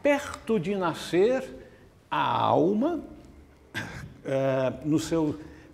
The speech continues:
níveis mais elevados, <clears throat> ela então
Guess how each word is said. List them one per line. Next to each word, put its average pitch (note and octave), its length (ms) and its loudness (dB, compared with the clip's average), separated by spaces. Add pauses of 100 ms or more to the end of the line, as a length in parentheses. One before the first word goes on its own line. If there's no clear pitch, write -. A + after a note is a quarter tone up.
níveis F3+ 600 2
mais F#3 380 0
elevados, F3 760 4 (140)
<clears throat> - 1300 -10
ela A3 440 4
então A3 640 2